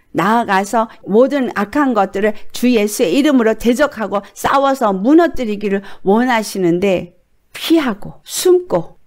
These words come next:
싸워서 내어 쫓지를 않고 그대로 내버려 두면 결국은 여러분을 삼키는 것이 됩니다.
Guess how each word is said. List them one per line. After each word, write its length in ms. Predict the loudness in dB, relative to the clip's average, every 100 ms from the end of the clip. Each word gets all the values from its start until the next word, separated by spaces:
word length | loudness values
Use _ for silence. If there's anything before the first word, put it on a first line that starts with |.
| -14
싸워서 640 | -6 -2 0 0 0 -2 -4 -2
내어 240 | 2 2
쫓지를 480 | 0 -4 -2 0 2
않고 560 | 0 -2 -2 -2 -4 -8
그대로 680 | -2 2 4 4 2 2 0
내버려 460 | 0 2 0 -2
두면 560 | -4 -4 -2 -2 -2 -10
결국은 640 | -6 -2 -2 -2 -2 -2 -6 -14 -4
여러분을 480 | 0 0 0 -2 -4
삼키는 640 | -4 -4 -4 -4 -2 -2
것이 460 | -2 -8 -10 -12 -14 _ -16
됩니다. 680 | -6 -4 -4 -4 -4 -4